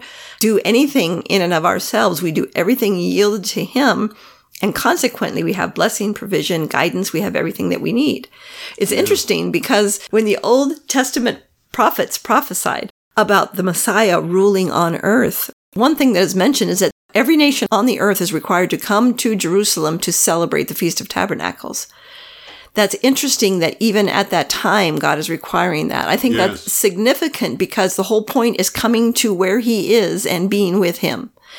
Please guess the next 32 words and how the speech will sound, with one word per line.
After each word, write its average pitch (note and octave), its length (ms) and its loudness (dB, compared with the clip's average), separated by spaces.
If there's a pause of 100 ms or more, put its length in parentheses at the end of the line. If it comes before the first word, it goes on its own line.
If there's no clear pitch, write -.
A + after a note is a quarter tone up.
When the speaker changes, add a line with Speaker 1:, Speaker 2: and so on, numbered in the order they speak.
(200)
Speaker 1:
That's G3 280 0
the G#3 100 -2
whole G3+ 200 2
point F#3+ 420 -4
of F3+ 100 -8
tabernacles, D#3+ 640 -2
is F3 100 -2
going G3 320 2
to A3+ 100 -4
where F#3 200 2
he F#3+ 280 0
is, F3 220 2
being G#3+ 340 2
with F#3+ 180 0
him, F3 240 0
being E3+ 260 0
led F3 260 0
by E3+ 160 0
Speaker 2:
Mm. G#3+ 60 -2
Speaker 1:
him, E3 240 -2 (680)
being A3+ 300 4
under A3 300 4
the F#3+ 80 -2
cloud F#3+ 420 2
by F3 160 0
day, E3+ 280 2
being E3+ 260 0
under G3+ 240 2
the F#3 100 0
fire F3 320 0
by D#3 200 0
night. D#3+ 280 0